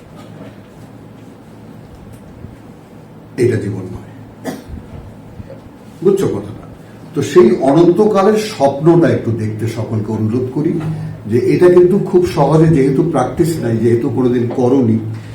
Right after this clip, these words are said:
এই জন্য অনন্তকালের জীবনটাকে নিজের, মানে, মনে বসাতে পারবা না, অন্তরে বসে কিনা।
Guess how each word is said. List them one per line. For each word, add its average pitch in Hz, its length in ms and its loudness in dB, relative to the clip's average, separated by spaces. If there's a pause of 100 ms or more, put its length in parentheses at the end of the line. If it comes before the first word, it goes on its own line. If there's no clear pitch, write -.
(140)
এই 120 100 2
জন্য 139 220 4
অনন্তকালের 156 760 4
জীবনটাকে 131 580 2
নিজের, - 400 2 (280)
মানে, 123 180 0
মনে 151 400 6
বসাতে 113 420 4
পারবা 101 340 -6
না, - 100 -14 (920)
অন্তরে 180 640 8
বসে 113 320 4
কিনা। 92 320 -8